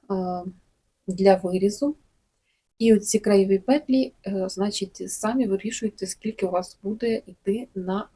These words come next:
край. Чи дві, ну, краще, звичайно, щоб це були лицеві петлі. Тому додавайте так, щоб тут були лицеві петлі, а чи дві, чи три на край вирішуйте самі. Більше я не думаю, що потрібно виділяти, або дві, або три.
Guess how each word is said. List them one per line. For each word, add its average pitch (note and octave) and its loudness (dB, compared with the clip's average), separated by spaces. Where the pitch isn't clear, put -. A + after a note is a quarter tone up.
край. E3+ -2
Чи G3+ 2
дві, G3 0
ну, B3 4
краще, B3 4
звичайно, G#3+ 2
щоб - -2
це G#3 0
були G3+ 4
лицеві G3 0
петлі. - -6
Тому G3 2
додавайте F#3 4
так, C#4 2
щоб - -6
тут F#3 -12
були F3+ -6
лицеві E3+ -10
петлі, A#3 0
а F#3+ 0
чи F#3 -2
дві, F3+ -6
чи - -8
три D4 0
на G#3+ -2
край G#3 0
вирішуйте F#3+ 0
самі. G#3 0
Більше G#3+ 2
я F#3+ 2
не F3 -6
думаю, C#4 -2
що - -12
потрібно G3 -4
виділяти, F#3+ -2
або F3 -4
дві, C#4 0
або A3 -2
три. - -20